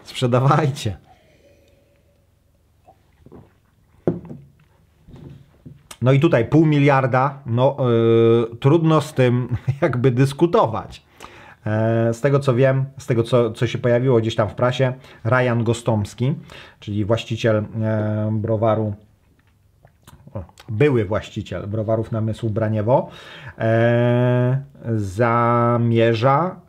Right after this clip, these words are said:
za te pieniądze, za część tych pieniędzy, i to jest dla mnie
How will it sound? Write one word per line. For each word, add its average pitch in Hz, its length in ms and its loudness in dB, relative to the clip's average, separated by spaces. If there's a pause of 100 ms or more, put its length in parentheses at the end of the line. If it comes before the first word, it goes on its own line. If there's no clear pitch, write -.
(180)
za 113 220 0
te 139 140 -2
pieniądze, 113 840 -2 (540)
za 95 120 -6
część 143 500 -2
tych - 200 -14
pieniędzy, 90 580 -10 (960)
i 123 80 -2
to 165 100 2
jest 196 300 -2
dla 131 180 2
mnie 175 380 2